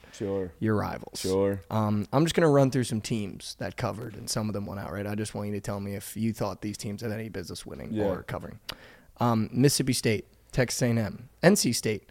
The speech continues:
Speaker 2: South Carolina, Auburn, and Michigan State.
Speaker 1: Well, I thought A and M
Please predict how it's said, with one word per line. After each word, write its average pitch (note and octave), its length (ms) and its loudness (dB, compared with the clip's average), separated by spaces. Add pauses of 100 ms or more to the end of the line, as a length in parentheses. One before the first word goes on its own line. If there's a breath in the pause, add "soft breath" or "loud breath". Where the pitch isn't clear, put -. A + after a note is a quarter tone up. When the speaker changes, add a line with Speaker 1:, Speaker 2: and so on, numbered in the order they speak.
(180 soft breath)
Speaker 2:
South B2+ 280 4
Carolina, A#2+ 540 2 (180)
Auburn, B2 680 8 (120)
and C#3 160 8
Michigan A#2 300 4
State. - 300 -8 (540)
Speaker 1:
Well, A#2 500 10
I A2+ 140 6
thought C3+ 640 8 (160)
A B2+ 180 6
and B2+ 100 6
M A#2+ 300 8